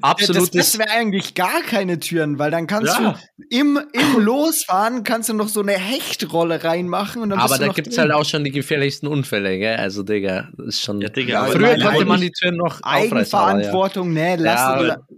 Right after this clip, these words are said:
Speaker 2: mach die
Speaker 3: Aber
Speaker 2: Türen
Speaker 3: Limo
Speaker 2: weg
Speaker 3: und ich hätten
Speaker 2: und
Speaker 3: sonst unseren Anschluss nicht verpasst.
Speaker 1: Ja,
Speaker 2: Ja,
Speaker 1: stimmt,
Speaker 2: ja.
Speaker 1: stimmt.
Speaker 2: Eigenverantwortung
Speaker 1: Alter.
Speaker 2: hat man halt ein paar mehr Tote. Weißt du, du, du siehst es in den U S A, Eigenverantwortung läuft immer top. Also da
Speaker 1: <laughs>
Speaker 2: läuft nichts schief.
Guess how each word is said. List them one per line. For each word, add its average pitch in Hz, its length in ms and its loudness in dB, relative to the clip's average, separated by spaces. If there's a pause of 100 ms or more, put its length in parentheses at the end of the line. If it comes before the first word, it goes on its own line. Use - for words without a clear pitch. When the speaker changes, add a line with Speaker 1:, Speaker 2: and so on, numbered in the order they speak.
(120)
Speaker 2:
mach 190 240 -4
die - 100 -4
Speaker 3:
Aber 120 100 0
Speaker 2:
Türen 151 240 2
Speaker 3:
Limo 160 80 2
Speaker 2:
weg 208 100 4
Speaker 3:
und 143 60 0
ich 143 120 -4
hätten 175 220 -4
Speaker 2:
und 220 60 2
Speaker 3:
sonst 151 160 2
unseren 151 180 -2
Anschluss 135 420 -4
nicht 120 200 -4
verpasst. - 520 -6
Speaker 1:
Ja, 131 80 0
Speaker 2:
Ja, 127 240 2
Speaker 1:
stimmt, - 440 -2
Speaker 2:
ja. 170 60 -16
Speaker 1:
stimmt. 135 280 -4
Speaker 2:
Eigenverantwortung 247 920 0
Speaker 1:
Alter. 202 100 -2
Speaker 2:
hat 214 120 -4
man 202 120 0
halt 202 160 -2
ein 185 80 -8
paar 185 180 -2
mehr 190 160 0
Tote. 269 560 -4 (400)
Weißt 220 200 -2
du, 220 80 -6
du, 190 140 -4
du 170 260 -6
siehst 185 280 -2
es 240 140 -2
in 214 80 0
den 202 240 -2
U 190 120 -2
S 180 120 -2
A, 185 260 -2
Eigenverantwortung 208 800 -2
läuft 185 300 -2
immer 202 240 -4
top. 294 300 -8 (320)
Also 151 240 -2
da 165 200 0
Speaker 1:
<laughs> 156 200 -4
Speaker 2:
läuft 220 340 -4
nichts 214 220 -4
schief. 285 340 -6